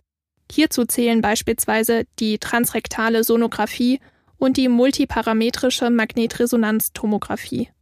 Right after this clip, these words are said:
Der an der University of California in San Francisco entwickelte capra Score ist ein validiertes Prognoseinstrument für das Prostatakarzinom. Ursprünglich basiert das T-Staging bei diesem Score ausschließlich auf der digitalrektalen Untersuchung.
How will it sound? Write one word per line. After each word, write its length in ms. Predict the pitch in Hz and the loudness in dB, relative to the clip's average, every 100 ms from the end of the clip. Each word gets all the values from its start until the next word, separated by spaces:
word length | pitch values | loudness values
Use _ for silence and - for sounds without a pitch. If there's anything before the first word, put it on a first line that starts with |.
| _ _ _ _ _ _ _ _ _ _ _ - | _ _ _ _ _ _ _ _ _ _ _ 0
Der 240 | 233 226 | 2 2
an 100 | 240 | 2
der 120 | 240 | 2
University 760 | 233 240 240 233 285 302 277 - | 2 2 2 0 0 -2 -2 -2
of 180 | - - | -4 -4
California 800 | 233 233 - 233 254 254 247 240 | -2 -2 -2 0 2 4 2 0
in 240 | 233 233 | 2 0
San 300 | - 226 226 | 0 -2 -2
Francisco 600 | - 226 - 277 - 214 | 0 -2 0 -2 0 0
entwickelte 580 | 220 - 214 226 214 202 | 2 0 -2 -2 -2 -4
capra 440 | - 247 - 214 | -2 -4 -2 -4
Score 440 | - - 214 226 269 _ _ _ | -4 -2 0 0 -2 _ _ _
ist 280 | 226 226 - | -2 0 -2
ein 280 | 220 226 220 | 0 2 2
validiertes 640 | 220 240 262 285 277 - | 0 0 0 2 0 -2
Prognoseinstrument 1120 | - 240 254 269 269 247 - - 233 226 233 | -4 -2 0 2 2 0 0 0 0 0 0
für 180 | - 220 | -2 0
das 220 | 208 - | 0 -4
Prostatakarzinom. 1200 | - 233 - 226 - 233 - 226 - 240 202 226 - _ _ _ _ _ _ _ _ _ _ _ _ _ _ 269 | -2 -2 -2 -4 -4 -6 -6 -4 0 0 0 -2 -6 _ _ _ _ _ _ _ _ _ _ _ _ _ _ 0
Ursprünglich 600 | 302 - 262 277 277 - | 0 0 2 2 2 0
basiert 340 | 226 233 233 | 0 2 0
das 140 | 220 - | -2 -4
T-Staging 760 | - 262 - 214 226 226 240 | -2 -2 0 -2 0 2 2
bei 120 | 233 | 2
diesem 260 | 220 262 285 | 2 2 2
Score 440 | - 247 226 - | 0 0 0 2
ausschließlich 680 | 226 285 - 247 247 240 - | 0 0 0 0 2 0 0
auf 140 | 226 | -4
der 120 | - 226 | -2 -2
digitalrektalen 1040 | 220 226 - 240 240 233 - 220 220 226 | -2 -6 0 2 2 0 -2 -2 0 0
Untersuchung. 720 | 240 277 262 240 - 240 | -2 -2 0 0 -2 -8